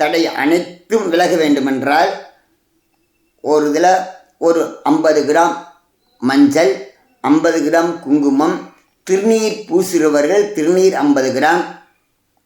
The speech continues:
சந்தனம் பூசுகிறவர் சந்தனம் ஐம்பது கிராம், அனைத்தும் பொடியாக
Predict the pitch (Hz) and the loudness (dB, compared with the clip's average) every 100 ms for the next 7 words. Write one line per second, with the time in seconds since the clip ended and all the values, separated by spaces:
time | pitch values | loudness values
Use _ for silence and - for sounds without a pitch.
0 | _ _ - - 165 196 220 208 180 175 | _ _ -12 -2 0 2 0 -2 -4 -4
1 | 143 151 185 196 - 139 151 175 190 170 | -2 0 0 0 -4 -4 0 0 0 0
2 | 147 139 123 131 180 - - - - - | -2 -2 -2 0 0 -4 -12 -20 -16 -4
3 | 143 370 403 - 381 - 131 156 165 151 | 0 0 0 0 0 -2 -2 2 2 4